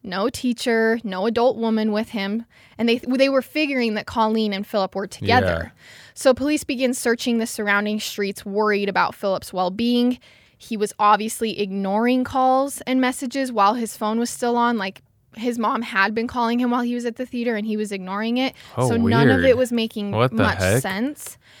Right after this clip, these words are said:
Speaker 1: Meanwhile, police back at the school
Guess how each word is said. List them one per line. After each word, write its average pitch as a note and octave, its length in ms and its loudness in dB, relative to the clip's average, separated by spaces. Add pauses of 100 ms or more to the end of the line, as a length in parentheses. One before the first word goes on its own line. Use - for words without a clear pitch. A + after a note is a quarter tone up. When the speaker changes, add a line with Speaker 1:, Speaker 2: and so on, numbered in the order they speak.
(280)
Speaker 1:
Meanwhile, C4 580 4
police B3+ 420 -4
back A3+ 340 2
at A#3+ 120 -12
the G#3 80 -10
school A#3+ 880 0